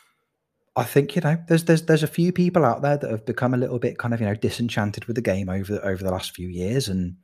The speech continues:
you know, it's, if you just offer people that level of immersion, like, that, that, that would drag me straight back in.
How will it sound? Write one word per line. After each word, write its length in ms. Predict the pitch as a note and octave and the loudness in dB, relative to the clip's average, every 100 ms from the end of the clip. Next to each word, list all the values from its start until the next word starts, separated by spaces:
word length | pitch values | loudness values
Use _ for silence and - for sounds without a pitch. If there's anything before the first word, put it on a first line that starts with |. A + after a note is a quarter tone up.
| _ _ _ - | _ _ _ -6
you 100 | G#2+ | -2
know, 240 | F#2 A2+ - | 0 -2 -4
it's, 260 | E2+ - - - _ - | -8 -10 -12 -20 _ -2
if 180 | C#3 A#2 | 0 0
you 80 | G#2+ | -2
just 200 | A#2+ - | -2 -2
offer 300 | - C#3 B2+ | -4 -2 -6
people 340 | - A#2 A2 G#2 | -4 -4 -4 -4
that 180 | G2+ G2 | -4 -4
level 240 | G2 F#2 | -6 -6
of 60 | F2 | -8
immersion, 600 | F2+ F2+ F2+ F2 E2 - _ - | -4 -4 -4 -8 -12 -14 _ -10
like, 220 | F2 - | -10 -8
that, 200 | - - - | -10 -12 -16
that, 80 | _ _ _ _ _ - | _ _ _ _ _ -16
that 100 | - | -14
would 100 | F#2 | -6
drag 300 | G2+ F#2+ F2 | -4 -4 -4
me 80 | F#2+ | -6
straight 320 | - F#2 F2+ | -4 -4 -2
back 240 | D#2+ - | -4 -4
in. 160 | F2 | -6